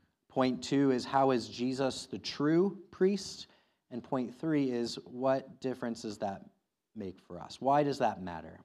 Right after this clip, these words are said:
What, what does that mean for us today? So first, why do we need a priest?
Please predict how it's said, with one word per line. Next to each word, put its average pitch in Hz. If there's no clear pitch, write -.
What, 123
what 143
does 127
that 104
mean 92
for 98
us 90
today? 85
So 127
first, 147
why 143
do 233
we 220
need 135
a 92
priest? -